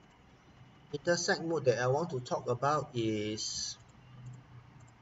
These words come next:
the other mode that I want to talk about is the intersect. Okay, so, mm, let's click on intersect.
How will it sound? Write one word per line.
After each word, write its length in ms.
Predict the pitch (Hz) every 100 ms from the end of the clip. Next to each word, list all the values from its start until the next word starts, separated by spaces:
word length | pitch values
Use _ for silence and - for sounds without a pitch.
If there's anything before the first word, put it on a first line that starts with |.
| - - - - - - - - - - - - - - - - - - - - - - - - - -
the 100 | 131
other 200 | 143 180 - - -
mode 180 | 165 151
that 80 | 123
I 20 |
want 100 | 147
to 60 | 160
talk 80 | 135
about 180 | 143 127
is 100 | -
the 120 | 120
intersect. 560 | 123 127 123 123 - -
Okay, 160 | - 123
so, 300 | - 135 160 - - - - - 131
mm, 360 | 135 127 127 127 - - - - - - - - - - - - - - -
let's 140 | 143 -
click 220 | - -
on 100 | 107
intersect. 560 | 113 127 127 147 180 -